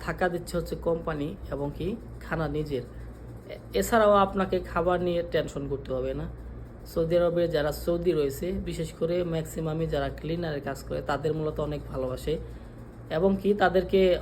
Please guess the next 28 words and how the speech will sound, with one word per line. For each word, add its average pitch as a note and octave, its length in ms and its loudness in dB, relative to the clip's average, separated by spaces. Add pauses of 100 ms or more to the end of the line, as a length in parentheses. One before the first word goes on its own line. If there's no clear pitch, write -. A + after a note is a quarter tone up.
(180)
অনেক F3+ 220 2
সময়ই F#3+ 460 2 (440)
খাবার E3 360 0
দাবার E3 300 2
দিয়ে D#3+ 140 2
থাকে, D3 400 -2 (140)
ফল D3 220 2
ফ্রুট C#3+ 340 -4
এগুলো D3+ 360 -4
দিয়ে D3+ 160 0
থাকে, C3+ 400 -4 (140)
তারপরে C#3 340 -4
পানি C#3+ 280 0 (140)
এগুলো C#3 220 -2
দিয়ে D3 180 -2
থাকে, C3+ 360 -6 (340)
হাদিয়া C#3+ 300 -2
দিয়ে D3 160 0
থাকে। C#3+ 360 -4 (460)
এছাড়াও F#3 380 6 (120)
পেট্রোল G3+ 340 6
পাম্পে G3+ 300 2
কিন্তু F#3 300 0
অনেক D#3 240 0 (220)
বাকালা C#3+ 500 0
টাকালা C#3 320 -2
থাকে, C#3+ 360 -4
বাকালা, C3+ 480 -2